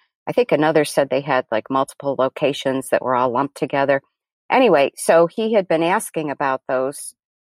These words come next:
mistakes and hadn't really gotten an answer. And then Monday morning, he, he reached out and, you know, said, "What's up with this?" And that's when they said that,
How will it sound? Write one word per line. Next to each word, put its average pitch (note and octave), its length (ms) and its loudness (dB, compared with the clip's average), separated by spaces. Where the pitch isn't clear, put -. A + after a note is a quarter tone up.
mistakes C3 560 -2
and C3+ 160 -8
hadn't C#3 380 -4
really C3 420 -6
gotten C3+ 240 -4
an C3 80 -8
answer. D3 600 -4
And C#3+ 160 -6
then C#3 320 -4
Monday E3 260 2
morning, D#3 580 0
he, C#3 300 -6
he D#3 160 -8
reached C3+ 300 -8
out C#3 240 0
and, C3 100 -10
you D3+ 100 -8
know, A#2+ 180 -8
said, - 280 -10
"What's C#3 260 -4
up E3+ 160 0
with C3+ 140 -4
this?" A#2 300 -2
And D3+ 100 2
that's F#3 200 0
when F3 100 2
they D#3+ 120 2
said D3 420 2
that, C#3+ 220 2